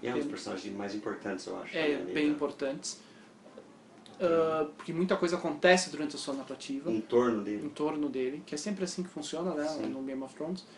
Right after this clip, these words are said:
Speaker 2: E temos ali, ah, os seus tios, né? São muito importantes.
Speaker 1: Ah.
Speaker 2: Tem o Euron, o Olho de Corvo, tem o Victarion, que são todos irmãos ali do Balon.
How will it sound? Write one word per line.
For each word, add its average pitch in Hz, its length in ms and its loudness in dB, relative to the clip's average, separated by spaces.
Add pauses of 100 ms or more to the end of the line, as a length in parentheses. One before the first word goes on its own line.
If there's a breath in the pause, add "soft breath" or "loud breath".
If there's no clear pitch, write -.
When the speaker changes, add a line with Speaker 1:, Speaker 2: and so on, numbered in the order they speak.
(340 loud breath)
Speaker 2:
E 165 760 10 (280)
temos 156 300 -2
ali, 143 480 4
ah, 135 360 0
os 131 160 -4
seus - 320 -2
tios, 143 460 0
né? 127 140 -6
São 127 160 -10
muito 127 200 -8
importantes. 117 420 -10
Speaker 1:
Ah. 113 220 0
Speaker 2:
Tem 143 100 0
o 139 160 2
Euron, 170 560 10 (140)
o 139 120 0
Olho 139 160 4
de 147 100 -4
Corvo, 170 540 4
tem 147 240 -2
o 135 60 -4
Victarion, 147 640 2
que 185 100 -8
são 156 280 0
todos 151 300 -4
irmãos 147 460 4
ali 135 160 2
do 131 140 0
Balon. 139 380 0